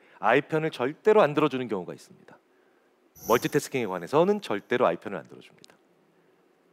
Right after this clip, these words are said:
엄마, "나는 음악 들으면서 해야 공부가 더 잘 돼요." <laughs> 새빨간 거짓말이에요. 말도 안 되는 거예요. 이건 왜 공부가 잘 된다라고 생각할까요? 착각이죠.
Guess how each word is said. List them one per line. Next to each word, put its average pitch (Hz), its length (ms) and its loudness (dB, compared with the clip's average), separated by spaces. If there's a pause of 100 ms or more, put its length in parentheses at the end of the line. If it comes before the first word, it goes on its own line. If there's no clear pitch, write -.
(640)
엄마, 123 360 -2 (1160)
"나는 139 220 2
음악 170 240 2
들으면서 156 360 0
해야 147 120 6
공부가 123 340 -2
더 120 80 -2
잘 92 180 -6
돼요." 69 360 -12
<laughs> - 920 -20
새빨간 175 520 4
거짓말이에요. - 640 -12 (920)
말도 147 240 2
안 175 100 0
되는 82 220 -14
거예요. - 160 -20 (1800)
이건 214 260 6
왜 208 100 6
공부가 175 320 4
잘 143 160 4
된다라고 131 420 2
생각할까요? 110 640 -4
착각이죠. 160 580 -4